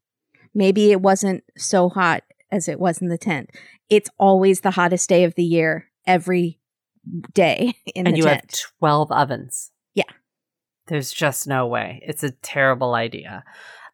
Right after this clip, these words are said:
Speaker 2: Uh, I,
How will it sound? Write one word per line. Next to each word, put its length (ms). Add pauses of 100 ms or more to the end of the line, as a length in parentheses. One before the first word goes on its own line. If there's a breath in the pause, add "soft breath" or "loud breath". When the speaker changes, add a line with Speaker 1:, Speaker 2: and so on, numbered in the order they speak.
(100)
Speaker 2:
Uh, 480 (1700 soft breath)
I, 520